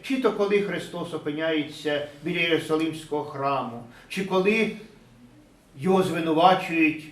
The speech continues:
у божевіллі і прибігають до неї скаржитися на нього,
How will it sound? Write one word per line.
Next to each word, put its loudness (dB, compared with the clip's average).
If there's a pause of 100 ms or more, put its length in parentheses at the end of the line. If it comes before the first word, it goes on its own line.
(360)
у 0
божевіллі 0 (160)
і 2
прибігають 6
до 6
неї 4
скаржитися 4
на -6
нього, -8